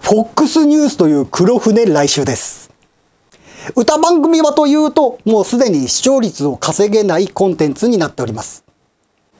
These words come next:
何より歌いたい人はもうすでにYouTubeなどで歌ってみたとして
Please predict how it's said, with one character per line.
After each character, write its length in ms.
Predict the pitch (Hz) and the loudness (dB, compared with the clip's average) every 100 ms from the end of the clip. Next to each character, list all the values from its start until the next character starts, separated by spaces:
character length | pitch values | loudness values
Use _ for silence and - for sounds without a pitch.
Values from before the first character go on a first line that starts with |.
| - | -2
何 220 | 180 254 | 0 2
よ 80 | 262 | 2
り 200 | 135 110 - | 0 -4 -4
歌 260 | 175 190 262 | -2 2 2
い 80 | 262 | 2
た 140 | 277 | 2
い 80 | 269 | 2
人 180 | - 294 | 2 2
は 100 | 156 | 2
も 200 | 139 131 | 0 -2
う 20 | |
す 120 | - | 0
で 120 | 233 | 0
に 160 | 170 131 | 2 2
YouTube 480 | 190 208 247 220 156 | 0 0 0 0 0
な 160 | 156 | 0
ど 100 | 151 | 0
で 160 | 120 104 - | -2 -6 -8
歌 180 | 156 185 | -2 0
っ 100 | 185 | 0
て 140 | 208 | 0
み 100 | 196 | 0
た 180 | 196 123 - - | 0 -2 -4 -4
と 80 | 156 | -2
し 100 | - | 0
て 180 | 156 | -2